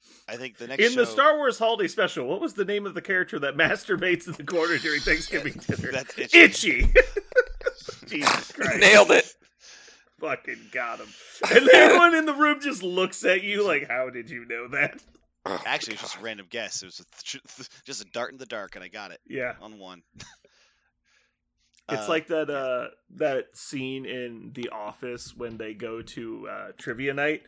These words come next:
Speaker 2: but they send two teams, and there's, like, the A team, and then there's Kevin's team.
Speaker 3: <laughs>
Speaker 2: <laughs> And Kevin's team ends up winning, and so they go back for another round of bar trivia the next week,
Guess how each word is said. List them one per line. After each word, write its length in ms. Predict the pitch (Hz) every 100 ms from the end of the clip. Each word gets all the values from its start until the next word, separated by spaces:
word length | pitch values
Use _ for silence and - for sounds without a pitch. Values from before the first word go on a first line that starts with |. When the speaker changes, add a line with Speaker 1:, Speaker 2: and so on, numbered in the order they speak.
| _ _ -
Speaker 2:
but 120 | 135
they 100 | 139
send 320 | - 156 135
two 260 | - 160 147
teams, 580 | - 127 131 147 160
and 200 | - 135
there's, 240 | 190 151 143
like, 200 | 139 -
the 220 | 143 151
A 220 | 160 156
team, 420 | 175 147 160 160 160
and 160 | 139
then 120 | 147 156
there's 200 | 139 -
Kevin's 560 | - 120 131 143 -
team. 400 | - 165 185 247 - -
Speaker 3:
<laughs> 440 | - 359 294 233 262 - _ -
Speaker 2:
<laughs> 60 | 240 - _ - - 180
And 180 | 180
Kevin's 400 | - 175 170 180
team 260 | - 196 175
ends 220 | 165 151
up 180 | 170 -
winning, 540 | 117 123 127 156 185
and 120 | 151 143
so 120 | 190
they 140 | 160
go 200 | 147 170
back 400 | 139 147 147 160
for 260 | - 180 143
another 460 | 131 135 135 139
round 420 | 120 120 123 139 143
of 360 | 123 113 -
bar 240 | 131 117 123
trivia 480 | - 139 143 147
the 100 | 131 120
next 280 | 123 -
week, 320 | 117 123 165